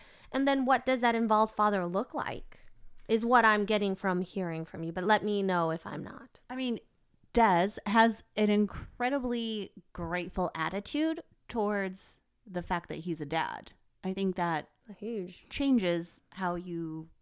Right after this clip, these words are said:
Speaker 2: your
Speaker 1: view.
Speaker 2: outlook on things.
Speaker 1: Yeah.
Speaker 2: So if you're not, if you weren't grateful and, like, if you weren't able to recognize the opportunity that this has brought into your world, you would parent very differently. But because you recognize this as an opportunity to do something better and give back m-,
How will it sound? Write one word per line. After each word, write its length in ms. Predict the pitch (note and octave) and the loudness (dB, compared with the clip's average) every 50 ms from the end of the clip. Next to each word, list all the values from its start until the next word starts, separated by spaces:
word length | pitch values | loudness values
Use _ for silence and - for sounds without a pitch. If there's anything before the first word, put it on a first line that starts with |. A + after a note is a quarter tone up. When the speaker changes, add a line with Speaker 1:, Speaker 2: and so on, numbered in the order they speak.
| _ _ _ _ _ _ _ _ _ - | _ _ _ _ _ _ _ _ _ -6
Speaker 2:
your 180 | G3 G3+ G#3+ | -4 -2 -2
Speaker 1:
view. 100 | A3 A3 | 0 0
Speaker 2:
outlook 380 | G#3 G#3 - - F3 E3 D#3+ D3 | 0 0 0 0 -4 -6 -4 -6
on 140 | C3+ D3 - | -6 -8 -8
things. 140 | - - | -8 -8
Speaker 1:
Yeah. 180 | G#3+ A3 A3+ A#3 | -8 -6 -6 -8
Speaker 2:
So 340 | A3 - - - G#3+ G3 G3+ | -10 -12 -4 0 2 2 2
if 160 | G3+ G3 - | 2 0 -2
you're 120 | G#3 G3+ | -4 -2
not, 320 | G3+ G#3 G#3 G#3 G3+ F3+ - | -2 -2 -2 -2 -2 -4 -4
if 100 | G#3+ G#3 | -6 -4
you 100 | A#3+ C4+ | -4 -2
weren't 240 | C4 C#4+ C4+ B3+ F3 | -2 -2 -2 -2 -4
grateful 680 | E3+ E3+ E3+ F3+ F#3+ G#3+ G#3+ - F#3 F#3 F#3 F#3 F3+ - | -6 -4 -4 -4 -4 -4 -4 -2 0 0 0 0 -2 0
and, 160 | - G#3+ A3 A3 | 0 2 2 2
like, 240 | G#3+ G#3 G3 - - _ | 2 0 -4 -6 -10 _
if 160 | - G3+ - | -10 -8 -6
you 100 | A#3+ B3 | -6 -4
weren't 200 | B3+ C4 B3 - | -4 -4 -4 -4
able 180 | G#3+ G#3+ A3 A3 | -4 -4 -4 -4
to 160 | A3 G#3+ F3 | -2 -6 -8
recognize 680 | E3+ E3+ G3 E3 E3+ - G3 F#3+ G3 F#3 F#3 F#3+ G3 F#3+ | -6 -4 -4 -4 -4 -4 -4 -2 -2 0 -2 -2 -4 -6
the 100 | F#3 E3+ | -6 -8
opportunity 880 | E3 E3+ - F3 F3 - - - G3 G3 G3+ G3 A3 A3+ A3+ A#3 B3+ - _ _ | -8 -6 -8 -10 -10 -8 -6 -4 -4 -2 -2 -4 -6 -6 -6 -8 -8 -12 _ _
that 140 | - F#3 F#3 | -6 -6 -4
this 180 | - F#3 F#3 - | -4 -6 -6 -6
has 160 | G3 F3+ F#3+ | -8 -10 -6
brought 260 | F#3+ F3 E3 E3 - | -4 -4 -4 -2 -4
into 720 | - F#3 F3+ F3 - - F#3+ F#3 F3+ F3 F3 E3+ F3+ F#3+ - - | -4 -4 -6 -6 -8 -8 -8 -8 -6 -6 -6 -6 -8 -10 -10 -8
your 160 | F3+ E3 D#3 | -6 -6 -6
world, 580 | D#3 F3 A3 B3+ C4 G#3 E3+ D#3+ D#3 E3 E3 - - - - - _ _ _ _ _ | -4 -4 -4 -2 -2 -2 -2 -2 -2 -4 -8 -10 -14 -20 -20 -20 _ _ _ _ _
you 140 | - G#3+ A#3+ | -6 -4 -4
would 120 | C4 A#3 | -2 0
parent 300 | - - G3+ F#3+ F#3 - | 0 0 0 0 -2 -4
very 240 | E3 E3+ D#3 D3+ D#3 | -6 -6 -6 -6 -4
differently. 560 | E3+ A#3 A#3+ A#3 - F3 D3 G2+ E2+ - - | -2 -2 -2 -2 -4 -8 -10 -8 -10 -12 -8
But 160 | - - F3+ F#3 | -6 -4 -4 -4
because 420 | G3 F#3+ - F3 F#3 G3 F#3+ - | -6 -6 -6 -4 -4 -4 -6 -10
you 100 | F#3+ F#3 | -10 -6
recognize 560 | F3 F3 F3 - F3+ F3+ F#3 E3+ E3 E3 E3 - | -6 -6 -6 -4 -6 -4 -4 -2 -2 -4 -4 -4
this 180 | E3+ E3+ - | -6 -6 -4
as 160 | E3+ E3+ E3+ | -6 -6 -4
an 80 | F3 E3+ | -4 -4
opportunity 720 | D#3+ D#3 - E3 E3 - - F#3 F3 F3 E3+ E3+ E3 E3 | -4 -4 -6 -8 -10 -8 -8 -6 -6 -4 -4 -4 -6 -6
to 100 | E3 - F3+ | -6 -6 -6
do 120 | E3 E3+ | -6 -6
something 380 | E3+ - D#3 E3 E3 E3 D#3+ D#3+ | -4 -6 -6 -6 -6 -4 -4 -2
better 380 | - E3 E3 F3 F3 E3+ E3 | 0 0 0 0 0 -2 -2
and 200 | D#3+ - E3+ F3 | -4 -4 -4 -4
give 320 | E3 F3 E3+ E3 D#3+ D#3+ - | -2 -2 -4 -4 -6 -6 -4
back 360 | E3+ D#3 D#3+ E3 E3 - - - | -4 -2 -2 -2 -4 -8 -10 -12
m-, 120 | F#3+ F3+ | -12 -12